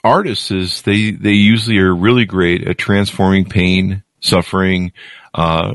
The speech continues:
you know, challenges and cathartic times we go through in life, and they're, they're, they turn it into valuable art that,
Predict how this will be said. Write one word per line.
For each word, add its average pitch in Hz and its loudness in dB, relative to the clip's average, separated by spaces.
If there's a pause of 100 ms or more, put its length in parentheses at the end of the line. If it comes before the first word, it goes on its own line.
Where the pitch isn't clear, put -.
you - -6
know, 135 0
challenges 113 -2
and 107 -10
cathartic 107 -4
times 107 -4
we 101 -4
go 104 0
through 104 -2
in 92 -2
life, 120 -2
and 95 0
they're, 95 2
they're, 95 2 (240)
they 101 0
turn 107 0
it 107 2
into 104 -2
valuable 95 0
art 123 0 (100)
that, 90 -6